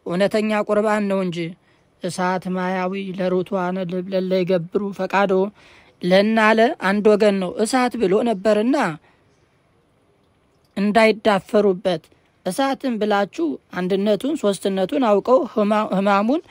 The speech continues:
ሞቱን አምነው ኃጢአታቸውን ለመምህረ ንስሐቸው ነግረው፣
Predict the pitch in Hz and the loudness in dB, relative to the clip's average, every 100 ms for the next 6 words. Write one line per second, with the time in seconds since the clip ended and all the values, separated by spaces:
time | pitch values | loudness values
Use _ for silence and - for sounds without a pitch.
0 | - - _ 190 208 202 262 214 185 220 | -20 -20 _ 2 4 4 4 4 2 0
1 | 269 175 220 214 208 202 - 220 302 214 | 0 -2 -2 -2 0 -2 -2 0 2 2
2 | 202 202 208 208 208 - 214 202 208 196 | 0 -2 -2 -2 -6 -6 -6 -4 -6 -4
3 | 196 214 254 | -4 0 0